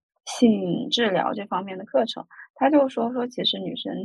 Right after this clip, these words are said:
呃，比较敏感的点都在前三厘米的位置，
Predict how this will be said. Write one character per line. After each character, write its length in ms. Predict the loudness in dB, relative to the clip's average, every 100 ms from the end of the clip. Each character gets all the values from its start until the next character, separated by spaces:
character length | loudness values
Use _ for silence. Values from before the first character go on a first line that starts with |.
| -10 -16 -8
呃， 240 | 0 2 2
比 120 | 0
较 100 | -2
敏 160 | -2 -4
感 140 | -4
的 80 | -4
点 200 | -4 -4
都 120 | -4
在 200 | -2 -2
前 220 | -2 -6 -6
三 240 | -4 -4
厘 100 | -4
米 240 | -4 -6 2
的 180 | 4 4
位 180 | 2 0
置， 240 | 0 -8